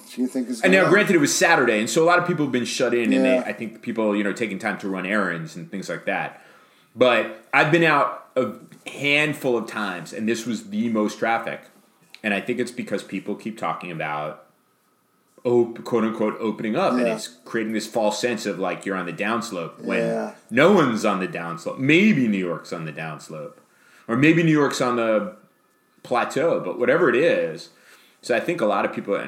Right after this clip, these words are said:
Speaker 1: Yeah.
Speaker 2: and so it's just gonna prolong the life as we
Speaker 1: Yeah.
Speaker 2: know it
Speaker 1: Well, it's like,
Speaker 2: kind of thing.
Speaker 1: it's like people who take medication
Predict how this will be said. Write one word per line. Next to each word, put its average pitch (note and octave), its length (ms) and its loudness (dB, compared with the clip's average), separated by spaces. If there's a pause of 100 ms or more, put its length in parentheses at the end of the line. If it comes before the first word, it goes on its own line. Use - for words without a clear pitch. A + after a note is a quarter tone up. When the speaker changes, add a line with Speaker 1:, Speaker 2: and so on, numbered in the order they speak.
(200)
Speaker 1:
Yeah. A#2+ 420 0
Speaker 2:
and F#2+ 160 -10
so F2+ 380 -4 (280)
it's A#2+ 180 -4
just A2 160 -8
gonna G#2 140 -4
prolong F2+ 960 -4
the D#2+ 380 -8 (100)
life E2 400 -8
as E2 320 -8
we D#2 220 -14 (100)
Speaker 1:
Yeah. F3+ 300 0 (600)
Speaker 2:
know E2+ 300 -8
it - 160 -10
Speaker 1:
Well, G3+ 180 2
it's G#3 260 -4
like, A3 260 2
Speaker 2:
kind E3+ 120 -8
of D#3 60 -14
thing. D#3+ 140 -10 (400)
Speaker 1:
it's E3+ 180 -6
like G3 220 0
people G3 400 0
who E3 160 -8
take D#3 540 -8
medication C3+ 680 -2